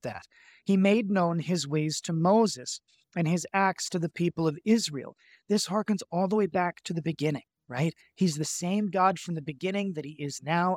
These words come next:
and he reveals himself to us in his word.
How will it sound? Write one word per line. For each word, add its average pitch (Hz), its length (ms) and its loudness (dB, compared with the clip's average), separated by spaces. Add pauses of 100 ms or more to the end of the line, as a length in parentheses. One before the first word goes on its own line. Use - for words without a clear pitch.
(120)
and 208 280 2
he 190 140 -4
reveals 214 500 0
himself 165 460 0
to 175 140 -2
us - 220 -2
in 208 180 0
his 208 220 2
word. 226 460 -2